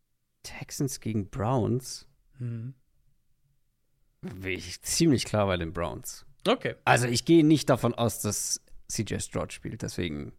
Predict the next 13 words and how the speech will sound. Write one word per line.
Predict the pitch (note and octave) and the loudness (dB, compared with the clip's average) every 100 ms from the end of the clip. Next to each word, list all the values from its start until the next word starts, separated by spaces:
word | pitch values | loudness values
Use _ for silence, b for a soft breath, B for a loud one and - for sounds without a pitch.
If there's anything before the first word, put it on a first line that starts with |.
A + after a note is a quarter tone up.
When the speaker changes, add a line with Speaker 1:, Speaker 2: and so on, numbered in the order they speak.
| _ - | _ -2
Speaker 2:
Ja, | D3 F#3 G#3 | 4 6 6
das | - E3 E3+ E3+ | 4 -2 -2 -4
ist | D#3+ | -6
natürlich | D#3 C#3+ C#3 | -4 -4 -6
die | - | 8
Speaker 1:
Wenn | D#3 B3+ | 10 12
er | B3 | 10
spielt, | - - A3+ A3 G#3+ - - - | 6 6 10 10 8 2 -14 -4
Speaker 2:
der | D3+ | 0
Speaker 1:
ist | A#2+ | 0
Speaker 2:
Faktor. | - C#3+ | 4 4
Speaker 1:
deutlich | D#3 D3 - | 4 0 2
enger. | D#3 F3+ F3 | 6 6 6